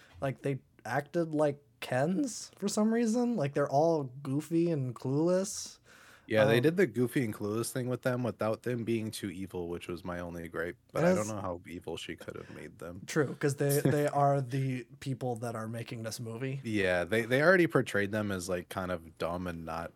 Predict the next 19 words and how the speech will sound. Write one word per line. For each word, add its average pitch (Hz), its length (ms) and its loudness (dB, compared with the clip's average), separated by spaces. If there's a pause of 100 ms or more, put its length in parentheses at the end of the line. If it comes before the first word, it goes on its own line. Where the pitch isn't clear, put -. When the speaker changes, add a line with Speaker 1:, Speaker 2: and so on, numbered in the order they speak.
Speaker 2:
supposed - 340 -10
to 82 60 -10
be 87 120 -8
in 82 80 -8
the 80 80 -8
role 80 220 -6
they're 90 160 -6
in, 98 180 -6
but, 87 160 -4
like, 90 180 -4
it, 90 200 -8
it 98 120 -2
do-, 104 120 -4
it 101 100 -8
doesn't 98 260 0
go 85 160 -4
far 82 260 -2
enough. 95 380 -6 (220)
Speaker 1:
Yeah. 120 320 0